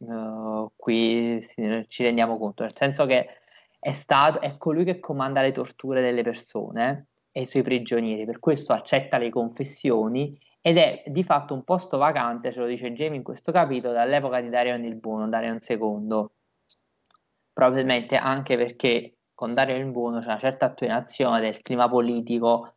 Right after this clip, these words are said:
molto ferreo che è stato con i Targaryen precedentemente, quindi ha anche senso.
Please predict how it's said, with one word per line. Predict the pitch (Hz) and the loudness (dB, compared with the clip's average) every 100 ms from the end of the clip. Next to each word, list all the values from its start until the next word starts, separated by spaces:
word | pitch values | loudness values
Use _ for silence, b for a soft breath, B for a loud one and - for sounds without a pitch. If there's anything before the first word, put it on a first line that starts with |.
| _ | _
molto | 123 120 135 | -2 0 0
ferreo | 123 120 110 117 | 4 4 4 2
che | 113 | -2
è | |
stato | 120 123 113 | -4 -6 -4
con | 117 | -4
i | 117 | -2
Targaryen | 113 117 117 113 | -2 2 0 -2
precedentemente, | 113 123 110 135 156 117 107 107 | -8 -6 -6 0 2 2 -2 -6
quindi | 107 113 110 113 - | -4 -2 0 -2 -2
ha | 120 | -2
anche | 117 120 113 | -2 -4 -8
senso. | - 104 101 - 131 143 | -10 -10 -12 -4 -4 -4